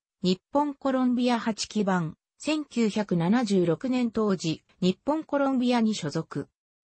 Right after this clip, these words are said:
千九百八十三年当時はビクターに移籍していた、を生産中止にしている。シングルレコードとして、最も売れたのは、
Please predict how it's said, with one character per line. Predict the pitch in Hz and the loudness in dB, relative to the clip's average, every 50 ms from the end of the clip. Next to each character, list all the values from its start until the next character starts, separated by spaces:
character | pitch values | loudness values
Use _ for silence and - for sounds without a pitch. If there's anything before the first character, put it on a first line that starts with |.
| _ _ | _ _
千 | - - 302 320 330 - | -8 -4 -4 -4 -4 -4
九 | - - 269 254 | -4 -2 0 0
百 | 226 - 208 185 - 175 | 0 0 -2 -4 -4 -4
八 | - - 175 - - 254 | -4 -4 -4 -4 -4 -4
十 | 233 262 262 254 240 | -2 0 0 0 0
三 | - - 247 247 240 240 233 | 0 0 0 2 2 2 2
年 | 247 240 233 226 | 2 0 0 0
当 | - 233 269 277 | 0 0 2 2
時 | 254 - 196 170 | 2 0 0 0
は | 165 156 | 0 0
ビ | 165 202 190 | -2 -2 -4
ク | - - - | -6 -8 -6
タ | - 226 196 | -2 0 0
ー | 180 | 2
に | 170 170 160 | 2 0 0
移 | 151 | -2
籍 | - 202 208 - - | -2 -4 -6 -6 -8
し | - - - | -12 -8 -6
て | - 202 | -4 -2
い | 190 185 | -2 -2
た、 | - 170 160 160 - _ - _ - | -2 -2 -2 -2 -4 _ -12 _ 0
を | 175 175 - - _ _ _ - | 2 2 0 0 _ _ _ -14
生 | - - 202 254 269 | -6 -4 -2 -2 -2
産 | - 277 262 247 240 | -2 -4 -4 -4 -2
中 | - 254 254 | -2 -2 -2
止 | 233 - 226 208 | -2 0 2 2
に | 208 202 | 2 2
し | 196 - | 0 -4
て | - 202 196 | -4 -2 -2
い | 185 170 151 | -2 -2 -4
る。 | 156 - _ _ _ _ _ _ _ _ _ - - - _ | -6 -10 _ _ _ _ _ _ _ _ _ -16 -16 -14 _
シ | - - - 262 294 | -10 -6 -4 -2 -2
ン | 320 311 | -2 -2
グ | 294 302 302 | -2 -2 0
ル | 294 294 | 0 0
レ | 277 285 285 | 0 -2 -2
コ | - 294 285 269 | 0 0 0 2
ー | |
ド | 214 208 196 | 2 0 0
と | - 190 185 | -2 -2 -4
し | - - | -2 -2
て、 | - 190 180 170 _ _ _ _ - | -2 -2 -2 -2 _ _ _ _ 0
最 | 190 196 190 _ - 320 330 | 0 0 0 _ -4 -2 0
も | 294 220 | 0 0
売 | 185 185 | 0 0
れ | 196 190 | 0 -2
た | - 233 | -2 0
の | 214 190 170 | 0 0 2
は、 | 160 156 151 | 2 0 0